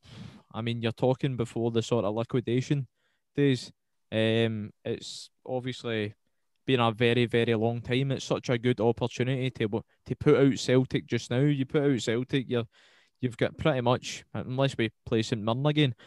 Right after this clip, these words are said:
but, um, you know, you, you're going for something, and, and the players, they've got the league out the way. They can now sort of focus on that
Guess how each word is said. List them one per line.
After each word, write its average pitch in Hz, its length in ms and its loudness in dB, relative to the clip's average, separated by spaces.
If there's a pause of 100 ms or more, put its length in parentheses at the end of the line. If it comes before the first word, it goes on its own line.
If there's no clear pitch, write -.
(140)
but, 127 320 2
um, 113 340 0 (200)
you 127 140 -4
know, 117 100 2
you, 120 220 -2 (100)
you're 120 160 2
going 143 240 2
for 147 180 -2
something, 147 460 0
and, 117 300 -4
and 117 120 -6
the 113 80 -2
players, 131 520 2 (200)
they've - 140 -4
got 139 160 6
the 127 80 0
league 127 240 -2
out 131 180 6
the 127 100 2
way. 127 300 4 (560)
They 113 300 -4
can 120 180 -4
now 123 220 4
sort 123 300 0
of - 100 -6
focus 127 500 2
on 123 220 4
that 131 260 2